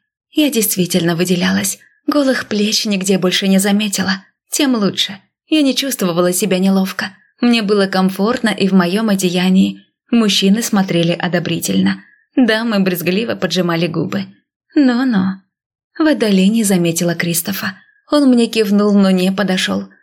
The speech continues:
Здесь он был не на отдыхе, а на работе. Об этом свидетельствовало два стражника, что стояли рядом с ним и цепко высматривали, все ли идет нормально на балу. Антураж был замечательный.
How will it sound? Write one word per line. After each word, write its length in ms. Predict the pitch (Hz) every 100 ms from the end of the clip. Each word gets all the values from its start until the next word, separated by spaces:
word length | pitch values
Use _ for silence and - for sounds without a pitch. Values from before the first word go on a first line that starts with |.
| _
Здесь 360 | 285 269 262 -
он 160 | 220 196
был 160 | 208
не 120 | 202
на 220 | 190 190 202
отдыхе, 360 | 196 185 185
а 40 | 180
на 140 | 185
работе. 500 | 196 190 202 - 214 - _ -
Об 180 | 285 247
этом 260 | 262 262 208
свидетельствовало 1000 | 196 190 185 190 180 185 170 175 180 170
два 180 | 185
стражника, 580 | 190 226 226 202 175 190 190 -
что 200 | - 269
стояли 420 | - 214 196 185
рядом 320 | 180 175 180
с 120 | 180 196
ним 160 | 196
и 140 | 190 190
цепко 460 | - 190 190 190
высматривали, 800 | 175 170 175 196 190 170 165 165 -
все 240 | - - 190
ли 180 | 220 220
идет 220 | 185 180
нормально 460 | 175 170 165 165
на 140 | 170 170
балу. 360 | 170 170 190 - _ _ _ _ _ -
Антураж 540 | 294 254 208 190 180
был 180 | 170 175
замечательный. 920 | 160 175 170 196 202 - - -